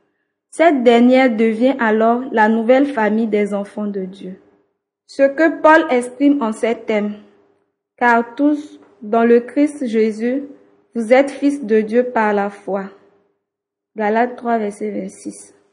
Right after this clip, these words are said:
Le nouveau statut d'enfant adoptif apporte ce que la bénédiction d'Aaron cherchait à assurer, à savoir la paix avec Dieu et avec ses semblables,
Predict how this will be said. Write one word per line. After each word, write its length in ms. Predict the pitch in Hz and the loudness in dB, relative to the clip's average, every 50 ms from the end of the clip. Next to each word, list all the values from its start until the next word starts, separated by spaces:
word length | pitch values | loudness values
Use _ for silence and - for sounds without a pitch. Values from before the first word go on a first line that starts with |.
| _ _ _ _ _ _ _ _ _ _ _ _ _ _ _ _ _ | _ _ _ _ _ _ _ _ _ _ _ _ _ _ _ _ _
Le 140 | 220 233 240 | 0 2 4
nouveau 320 | 254 262 262 247 311 330 | 4 4 4 4 4 2
statut 540 | 349 330 - - 240 233 233 - 277 277 269 | 2 2 2 2 4 4 2 0 -2 -2 0
d'enfant 420 | 233 233 220 226 226 - 269 - 277 | 2 0 0 0 -2 -4 -4 -4 -2
adoptif 640 | 254 220 214 208 220 214 214 214 - - 254 247 - | -2 -4 -2 0 -2 -2 -2 -4 -8 -10 -12 -10 -8
apporte 440 | - 233 220 226 - 262 269 277 277 | -6 -6 -6 -4 0 0 0 0 0
ce 180 | - - - 226 | -4 -6 -4 -4
que 200 | 214 220 - 254 | -4 -2 0 2
la 220 | 254 247 233 214 | 2 4 2 2
bénédiction 720 | 196 202 214 220 220 220 214 208 220 214 - - 269 277 | 0 0 0 0 0 -2 -4 -6 -8 -10 -6 -4 -2 -2
d'Aaron 400 | 254 240 214 214 208 208 233 240 | 0 0 0 -2 -2 -2 -4 -6
cherchait 460 | 233 - 220 202 190 - - 240 240 - | -6 -6 -6 -8 -6 -4 -4 -4 -4 -4
à 200 | 226 214 - 214 | -6 -8 -8 -8
assurer, 580 | 214 214 214 - 208 208 214 220 220 226 233 - - - _ _ _ _ _ _ | -10 -10 -10 -10 -10 -8 -6 -6 -6 -6 -8 -10 -14 -20 _ _ _ _ _ _
à 140 | - 214 220 | -2 -2 -2
savoir 580 | 220 - 214 220 220 208 220 233 240 240 247 262 - - - _ _ - | -2 -2 -2 -2 -2 -2 -2 0 0 0 -2 -6 -10 -18 -20 _ _ -4
la 180 | 220 214 220 | -2 -2 -2
paix 340 | 220 - - 254 254 269 277 - | -2 -2 -2 0 0 0 0 -2
avec 380 | 226 214 202 214 233 240 220 202 | -4 -4 -2 0 -2 -2 -2 -4
Dieu 320 | 208 208 220 226 240 254 - - _ _ _ _ _ _ - | -6 -6 -4 -4 -4 -6 -10 -16 _ _ _ _ _ _ 0
et 120 | 285 285 | 0 2
avec 340 | 277 233 220 214 240 240 247 | 2 2 2 2 2 2 0
ses 200 | 247 - 233 214 | 0 -4 -6 -6
semblables, 560 | 214 - 226 208 196 208 220 214 220 220 220 | -6 -6 -6 -6 -4 -2 -2 -2 -2 -4 -6